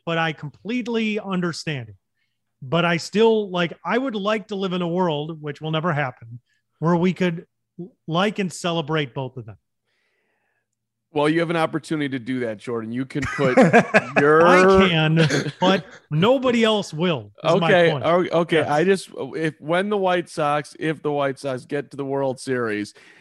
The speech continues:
Speaker 2: I'll just be interested to see if Burnfield is sitting there with Matilda, with Deanna. I doubt with your dad.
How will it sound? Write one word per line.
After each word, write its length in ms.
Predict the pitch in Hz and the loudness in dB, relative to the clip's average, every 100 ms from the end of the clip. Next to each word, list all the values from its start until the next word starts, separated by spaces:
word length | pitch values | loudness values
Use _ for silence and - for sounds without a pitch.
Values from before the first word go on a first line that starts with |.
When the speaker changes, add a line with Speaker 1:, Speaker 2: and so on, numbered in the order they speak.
| - _ _ _ _ _ _ - | -20 _ _ _ _ _ _ -6
Speaker 2:
I'll 220 | 123 135 | -4 -2
just 180 | 143 - | -4 -2
be 160 | 151 | -2
interested 400 | 160 147 139 123 | -2 -4 -6 -8
to 60 | 117 | -10
see 200 | - 131 | -8 -6
if 80 | 120 | -4
Burnfield 580 | 131 135 139 147 143 139 | -4 -6 -4 -4 -4 -4
is 120 | 135 | -8
sitting 280 | 147 139 135 | -6 -4 -4
there 120 | 135 | -4
with 220 | 131 135 | -6 -8
Matilda, 640 | 151 - 131 127 127 123 - _ _ | -12 -4 -2 -2 -4 -6 -10 _ _
with 260 | - 123 127 | -8 -8 -4
Deanna. 680 | 151 147 135 131 127 127 123 _ _ _ _ _ _ _ _ _ - | -2 -2 -2 -2 -2 -4 -8 _ _ _ _ _ _ _ _ _ -6
I 140 | 127 | -6
doubt 440 | 139 156 147 165 165 | -2 2 4 4 2
with 240 | 160 - | -2 -2
your 280 | 160 151 127 _ | -2 -2 -4 _
dad. 520 | 151 151 147 135 131 | -2 2 2 0 -2